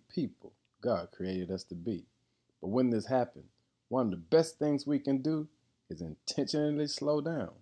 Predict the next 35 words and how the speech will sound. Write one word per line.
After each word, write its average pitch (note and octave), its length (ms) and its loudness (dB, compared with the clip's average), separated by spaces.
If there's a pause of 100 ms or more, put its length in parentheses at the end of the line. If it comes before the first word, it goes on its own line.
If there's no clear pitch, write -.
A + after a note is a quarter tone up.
(480)
and F2+ 140 -4
seek A2+ 540 -4
God's A2 320 2
heart. G2+ 340 -6 (480)
See, C#3 200 0
this D#3+ 220 2
is D3 80 -4
why C3+ 200 4
you've C3 180 2
got B2+ 160 2
to A2+ 100 0
understand B2 680 0 (480)
God C#3 240 -2
has A2+ 160 -2
already C3 500 4
come C#3 320 -2
to A2 160 -6
save C#3 420 -2
you. C#2 120 -18 (480)
And D2 80 -20
all C3+ 260 8
you C#3 160 6
got C3+ 220 4
to B2+ 80 2
do B2 260 2
is F2+ 140 -4
trust - 640 -2
him - 100 -12 (320)
because C#3 280 2
he's C3 140 4 (140)
already D#3+ 500 6
given C#3+ 360 2
you C3+ 80 4
the G#2+ 140 -2
victory. D#3 480 -4